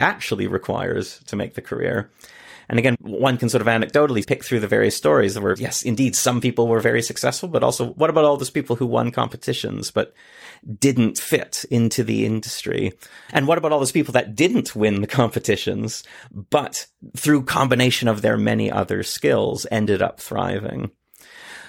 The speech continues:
This mission of, "Oh yes, this is what we're doing. We're going to identify and boost those who want to elevate their careers." Well, I don't mind the boosting part.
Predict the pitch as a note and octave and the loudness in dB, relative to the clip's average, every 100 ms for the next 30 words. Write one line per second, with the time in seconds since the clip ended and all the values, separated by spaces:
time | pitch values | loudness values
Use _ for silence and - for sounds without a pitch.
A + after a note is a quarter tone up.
0 | - - C#3+ D3+ - C3+ D3+ - G#2+ A2+ | -12 -4 0 0 0 0 0 2 0 2
1 | C3 G#2+ C3+ E3+ C3 B2+ A#2 G#2 F#2+ G#2+ | 2 2 2 0 0 -2 0 2 2 2
2 | - B2 B2 B2 A2+ F#2+ C3 C3 B2+ - | 2 0 2 0 0 0 0 0 -2 0
3 | A2+ A2+ - G#2+ G2 F#2 C3 B2 - - | 2 2 0 -2 -2 0 2 2 -2 -10
4 | - - _ _ - G2 G2 F#2+ G2 G#2 | -12 -16 _ _ -14 -4 -2 0 0 -2
5 | G2 - - - - - B2+ A2 A2+ A#2 | -4 -10 -14 -20 -20 -4 0 2 2 0
6 | - G#2+ A2+ G2+ F#2 G2+ - A#2 G2 B2+ | -4 0 2 2 0 -4 0 2 4 4
7 | B2+ G#3+ G#3 E3 D#3 A#2+ A2+ G2 E3+ - | 4 2 2 2 2 2 0 2 0 2
8 | A2+ F#2 F#2+ - | -4 0 -2 -2